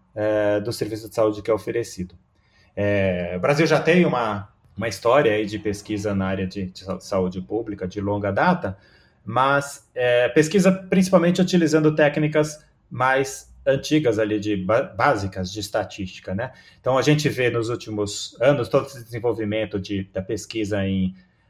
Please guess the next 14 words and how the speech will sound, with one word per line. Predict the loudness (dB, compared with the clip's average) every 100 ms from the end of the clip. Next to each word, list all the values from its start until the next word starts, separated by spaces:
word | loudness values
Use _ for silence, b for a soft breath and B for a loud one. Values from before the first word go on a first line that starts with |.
| b
aprendizado | -6 -4 -2 0 0
de | -2 0
máquina, | 0 2 0 -2 -6 -6 -4 -4 -8 b -8
inteligência | -4 -4 -4 -6 -6
artificial | -8 -14 -14 -6 0 0 0
e | -2
ciência | -6 -6 -6 -8
de | -4
dados, | 2 2 2 -2
que | 0 2
ainda | 2 2
tem | 2 4
muito | 4 4 4 2 0 -2
pouco, | 2 4 4 0 -2 -2